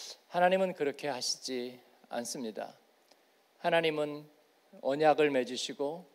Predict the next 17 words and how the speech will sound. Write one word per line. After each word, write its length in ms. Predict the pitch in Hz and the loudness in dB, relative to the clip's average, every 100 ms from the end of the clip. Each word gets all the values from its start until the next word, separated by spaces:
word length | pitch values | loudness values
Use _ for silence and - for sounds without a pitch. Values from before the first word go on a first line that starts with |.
| _ _ _ | _ _ _
사랑으로 540 | - 190 185 170 151 | 0 4 4 2 -2
찾아오시고 960 | 139 - 185 180 143 - 123 131 135 151 _ _ _ _ | -6 -6 0 2 2 -4 -6 -6 -6 -10 _ _ _ _
만나시고, 760 | 117 117 123 117 - 113 101 - _ _ _ - - - _ _ _ | -4 -2 0 2 0 -4 -10 -16 _ _ _ -20 -20 -20 _ _ _
그런데 320 | 185 208 208 | 2 6 6
그것을 480 | - 185 190 190 165 | 6 2 2 2 4
오해할까 880 | 123 147 147 139 135 135 127 127 101 | 8 10 10 8 4 -2 -2 0 2
봐, 380 | 104 95 - - _ _ _ _ | 0 -4 -8 -20 _ _ _ _
아, 160 | - - - - _ _ _ _ _ _ _ _ | -20 -20 -20 -20 _ _ _ _ _ _ _ _
아무데나 720 | - - 185 214 220 196 190 | -12 -4 0 6 8 10 10
다녀도 500 | 185 160 170 165 165 | 8 4 6 6 4
되는데 500 | 147 139 131 127 151 | 4 0 2 6 8
우리를 440 | 131 160 190 190 180 | 8 6 4 4 2
제약해서 1120 | - 131 175 - 151 127 147 143 127 107 - - - - - | 2 8 8 6 0 0 6 6 6 2 -10 -20 -20 -20 -8
한가운데로만 1040 | - 294 285 262 226 196 175 160 156 143 | -2 2 6 6 8 6 6 6 6 4
가게 540 | - 135 131 131 127 123 | -4 -2 0 4 4 2
하는 380 | 120 151 156 123 | -2 -4 -4 -2
줄 380 | 117 107 104 | -2 -2 -4